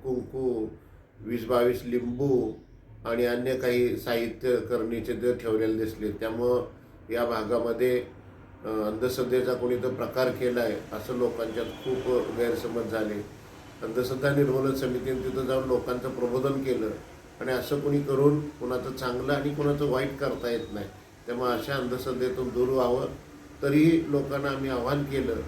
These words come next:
की असं जर कोण जादूटोणा किंवा करणी करण्याचा प्रकार करत असेल तर त्यामध्ये महाराष्ट्रामध्ये जादूटोणाविरोधी कायदा आहे, या कायद्याअंतर्गत गुन्हा दाखल होईल.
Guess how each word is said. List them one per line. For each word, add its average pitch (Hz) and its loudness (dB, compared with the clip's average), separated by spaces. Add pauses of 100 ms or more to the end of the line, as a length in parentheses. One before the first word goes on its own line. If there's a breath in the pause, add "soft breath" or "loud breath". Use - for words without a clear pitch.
(520)
की 143 0
असं 135 4
जर 151 4
कोण 147 4
जादूटोणा 139 2
किंवा 143 0
करणी 135 -2
करण्याचा 135 -2
प्रकार 127 0
करत 131 -2
असेल 127 0 (320)
तर 135 0
त्यामध्ये 127 0
महाराष्ट्रामध्ये 127 0
जादूटोणाविरोधी 131 2
कायदा 139 2
आहे, 104 -2
या 123 -2
कायद्याअंतर्गत 120 -4
गुन्हा 127 -2
दाखल 131 0
होईल. 135 0